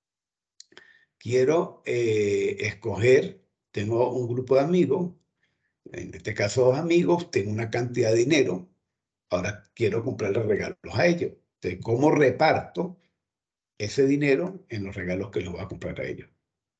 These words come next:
Esos son los problemas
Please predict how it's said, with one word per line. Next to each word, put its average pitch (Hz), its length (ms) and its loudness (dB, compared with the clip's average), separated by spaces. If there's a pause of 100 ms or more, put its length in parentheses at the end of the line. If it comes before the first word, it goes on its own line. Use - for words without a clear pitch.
(1700)
Esos 147 280 2
son 208 200 2
los 196 160 4
problemas 156 760 2